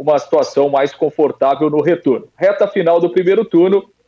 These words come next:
e é com esse pensamento aí que o Londrina vai pra esses quatro jogos,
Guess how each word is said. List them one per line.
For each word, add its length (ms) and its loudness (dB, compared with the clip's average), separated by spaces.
e 60 2
é 80 2
com 120 0
esse 160 0
pensamento 600 0
aí 120 0
que 80 0
o 40 2
Londrina 520 0
vai 360 -2
pra 200 -2
esses 320 -4
quatro 420 0
jogos, 460 0